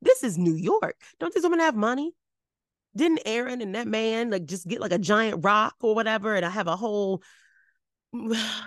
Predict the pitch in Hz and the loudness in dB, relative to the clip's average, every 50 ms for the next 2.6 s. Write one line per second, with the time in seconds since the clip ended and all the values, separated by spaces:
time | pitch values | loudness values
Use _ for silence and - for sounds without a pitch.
0 | - _ _ _ _ _ _ _ _ _ _ _ _ _ _ _ _ _ _ - | -16 _ _ _ _ _ _ _ _ _ _ _ _ _ _ _ _ _ _ -20
1 | - 90 - - _ _ _ _ _ _ - 175 160 151 175 190 196 208 220 190 | -20 -20 -20 -20 _ _ _ _ _ _ -12 -10 -6 -4 -4 -2 0 -2 -2 -2
2 | 180 196 208 196 190 185 185 185 180 180 - | -4 -4 -4 -4 -2 -4 -4 -4 -4 -6 -6